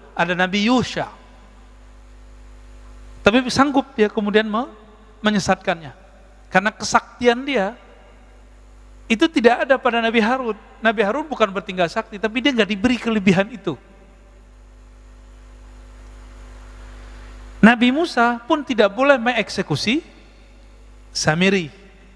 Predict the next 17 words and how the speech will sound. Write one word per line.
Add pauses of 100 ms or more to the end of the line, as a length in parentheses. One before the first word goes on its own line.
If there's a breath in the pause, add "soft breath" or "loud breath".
(300)
Dajjal. (1800)
Lalu, (1700)
di
akhir
zaman, (880)
Nabi
mengatakan, (880)
"Berlindunglah
kamu
dari
fitnah
Masih
Dajjal."
Karena
itu
lama,
Pak.